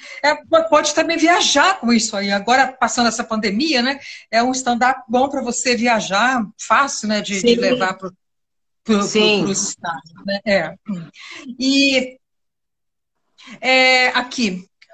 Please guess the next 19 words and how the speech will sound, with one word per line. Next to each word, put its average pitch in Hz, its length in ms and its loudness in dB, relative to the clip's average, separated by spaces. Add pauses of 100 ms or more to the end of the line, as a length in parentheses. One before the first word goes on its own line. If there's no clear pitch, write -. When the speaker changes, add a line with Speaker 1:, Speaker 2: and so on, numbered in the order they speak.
(140)
Speaker 1:
o 240 80 -14
que 330 120 -2
a 403 80 0
pessoa 381 360 0
deve 269 280 2
fazer 233 800 0
para 226 180 2
a 220 40 2
vida 226 260 -4
sexual 233 640 -2
não 269 440 0
cair 285 400 0
na 277 160 -4
monotonia 254 640 -2
do 240 100 -8
parce-, - 360 -4
com 254 100 2
o 247 80 -2
parceiro? 170 720 -4